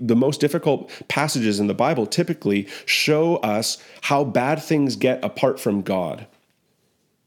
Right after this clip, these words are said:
Oftentimes, the most troubling passages of Scripture are merely descriptive of where sin leads humanity,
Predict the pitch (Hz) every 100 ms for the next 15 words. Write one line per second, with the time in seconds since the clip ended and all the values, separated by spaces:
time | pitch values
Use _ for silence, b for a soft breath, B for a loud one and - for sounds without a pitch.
0 | _ - 131 160 160 143 117 101 113 113
1 | - - 147 156 147 135 127 123 113 110
2 | 107 - 120 - 101 98 107 127 139 113
3 | B B - 98 - 151 151 - 143 143
4 | 101 95 104 95 101 113 120 117 - 139
5 | 135 123 117 113 - 117 104 104 110 98
6 | 65